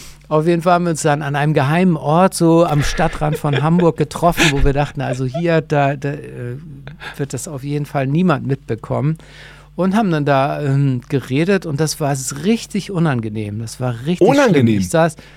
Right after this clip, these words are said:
Speaker 1: oh, schrecklich. Ich saß dann im Auto mit Jan auf dem Nachhauseweg, weil wir, beide hier auf der Ecke wohnen, hab ich ihn mitgenommen und so. Und wie fandst du das? Und ich hab gesagt, „Jan, das war einer der schlimmsten Abende meines Lebens.“ Ich
Speaker 2: Oh
Speaker 1: fand das
Speaker 2: nein.
Speaker 1: richtig gruselig.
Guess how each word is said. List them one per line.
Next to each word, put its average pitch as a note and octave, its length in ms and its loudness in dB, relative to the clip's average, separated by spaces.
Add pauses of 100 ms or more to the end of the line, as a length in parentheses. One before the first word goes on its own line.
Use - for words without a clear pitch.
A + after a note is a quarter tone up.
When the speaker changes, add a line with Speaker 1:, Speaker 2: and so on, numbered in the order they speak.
(280)
Speaker 1:
oh, F3+ 240 4
schrecklich. B2+ 600 -4 (280)
Ich D3+ 140 -2
saß F3+ 240 2
dann E3+ 280 0
im E3 160 -4
Auto F3+ 320 -2
mit D#3+ 220 -2
Jan E3+ 220 -2
auf D#3 180 -8
dem D#3+ 80 -2
Nachhauseweg, D#3+ 760 -2
weil D3+ 200 0
wir, D3+ 200 -2 (600)
beide C#3+ 220 -2
hier C#3 240 -2
auf C3 120 -8
der D3+ 160 -6
Ecke D#3+ 320 -2
wohnen, D#3 400 0
hab D3+ 160 -6
ich - 80 -16
ihn C#3 120 -6
mitgenommen D3+ 640 -6
und C#3 200 -6
so. C#3+ 200 -4
Und C#3 140 -8
wie C#3 80 -10
fandst D#3+ 360 -8
du C#3+ 40 -12
das? B2+ 260 -8
Und C3 100 -10
ich A#2+ 140 -12
hab B2+ 140 -12
gesagt, A2+ 300 -14
„Jan, B2 180 -4 (460)
das B2+ 260 -6
war C#3+ 200 -2
einer D3+ 260 -2
der C#3 160 -2
schlimmsten E3+ 720 -2
Abende D3+ 460 -4
meines B2+ 440 -4
Lebens.“ B2+ 380 -6
Ich C3+ 100 -10
Speaker 2:
Oh G2 40 -6
Speaker 1:
fand C#3+ 240 -2
das - 180 -6
Speaker 2:
nein. C3 100 -8
Speaker 1:
richtig F3 520 -4
gruselig. D3+ 720 -4